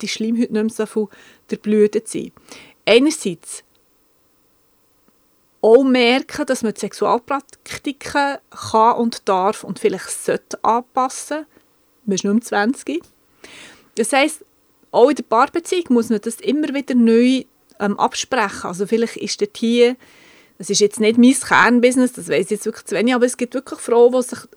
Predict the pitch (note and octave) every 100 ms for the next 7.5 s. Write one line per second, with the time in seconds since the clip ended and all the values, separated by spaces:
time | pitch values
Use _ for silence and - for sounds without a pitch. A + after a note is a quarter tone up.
0 | _ - A3+ A3 G#3+ A#3 A#3+ A3+ G#3 A3+
1 | - A#3 A3+ - A3+ A3 G#3 A3 G#3 -
2 | G3+ - B3 B3 C#4+ C4+ C4+ - - C4
3 | A#3+ A3+ G#3 G3+ G#3+ A3 B3+ - B3+ B3
4 | B3+ - A3 A3+ - - - _ A#3 A3+
5 | B3 D#4 - - - C4+ C4+ _ _ _
6 | _ _ _ _ - A3+ A#3 - A#3+ A#3+
7 | - G#3 G3+ - -